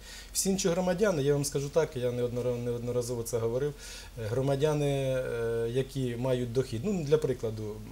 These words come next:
ми обраховували сім'ю з двох пенсіонерів, які отримують по півтори тисячі гривень пенсії, тобто їхній дохід сімейний три тисячі гривень, е, шістдесят п'ять квадратних метрів квартира, середній розмір квартири, яка сьогодні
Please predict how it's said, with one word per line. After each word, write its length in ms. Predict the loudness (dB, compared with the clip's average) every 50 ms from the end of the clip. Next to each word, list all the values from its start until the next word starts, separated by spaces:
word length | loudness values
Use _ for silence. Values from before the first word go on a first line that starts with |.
| -14 -12 -8
ми 180 | -6 -6 -6 -4
обраховували 640 | -4 -4 -2 -2 -2 -2 -4 -4 -2 -2 -2 -2
сім'ю 420 | -2 -2 -2 -2 -2 -2 -2 -4 -6 -8 -12 -16 -16 -16 -16 -16 -16 -18 -16 -12 -10
з 80 | -8 -6
двох 160 | -4 -4 -4
пенсіонерів, 600 | -2 -2 -2 0 0 2 2 2 2 2 2 0
які 240 | -2 -2 -2 -4 -4
отримують 480 | -4 -2 -2 -2 -2 0 -2 -2 -2
по 100 | -2 -4
півтори 380 | -4 -4 -4 -4 -2 0 0 0
тисячі 460 | -2 -2 -4 -4 -4 -4 -4 -4 -2
гривень 340 | -2 -2 -2 -4 -6 -6 -10 -12 -16 -20 -20 -20 -20 -20 -20 -20 -18 -4 0
пенсії, 440 | 0 2 2 2 0 -2 -4 -4 -6
тобто 220 | -6 -6 -4 -4 -4
їхній 300 | -2 -2 -2 -4 -2 -2
дохід 300 | -2 -2 -4 -4 -6 -8 -6 -6
сімейний 460 | -4 -4 -2 -2 -2 -2 -2 -4 -4 -4
три 160 | -4 -4 -4
тисячі 440 | -4 -4 -4 -4 -6 -6 -4 -2 -2
гривень, 320 | 0 0 -2 -2 -4 -8 -12 -14 -18 -18 -18 -18 -18 -18 -16 -12 -10
е, 300 | -6 -6 -4 -4 -4 -2
шістдесят 500 | -2 0 0 0 2 2 2 0 0 0
п'ять 180 | -2 -2 -2
квадратних 520 | 0 -2 0 0 0 0 0 -4 -6 -4 -4
метрів 340 | -6 -6 -4 -6 -6 -6 -8 -8 -10 -14 -12 -8 -6
квартира, 500 | -6 -4 -4 -4 -4 -4 -2 -4 -4 -6 -8 -14 -18 -10 -6
середній 520 | -4 -2 -2 -2 -2 -4 -4 -6 -6 -6
розмір 280 | -6 -6 -6 -6 -6 -8 -6
квартири, 380 | -6 -8 -6 -6 -6 -6 -4 -4
яка 220 | -4 -6 -6 -6
сьогодні 340 | -6 -6 -6 -8 -8 -10 -10